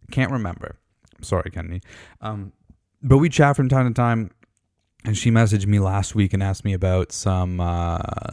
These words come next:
something about Fact-, sorry, excuse me, about Factor.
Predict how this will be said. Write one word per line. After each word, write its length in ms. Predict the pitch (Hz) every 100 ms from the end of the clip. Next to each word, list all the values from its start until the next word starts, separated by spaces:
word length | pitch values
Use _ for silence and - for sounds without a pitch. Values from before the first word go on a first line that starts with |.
| -
something 260 | - 135 127
about 200 | 104 92
Fact-, 420 | - 107 107 - _ _ _ _ _
sorry, 260 | - 135 120
excuse 280 | - 123 123
me, 160 | 82 - - - -
about 240 | 107 92
Factor. 580 | - 110 110 - 98